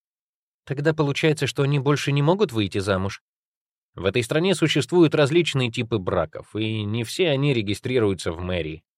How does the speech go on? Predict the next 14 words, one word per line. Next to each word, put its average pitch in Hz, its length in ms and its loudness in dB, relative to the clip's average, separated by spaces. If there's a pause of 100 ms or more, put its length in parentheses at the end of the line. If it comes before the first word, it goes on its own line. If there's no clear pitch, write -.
(720)
Но 131 280 -4
если 127 280 0
у 123 40 4
них 123 200 -2
есть 127 200 -2
муж, 139 200 2
то 120 120 0
как 139 240 0
они 143 300 2 (260)
могут 143 280 2
встречаться 151 600 -2
с 131 40 -4
другим 139 340 0
мужчиной? 117 580 -4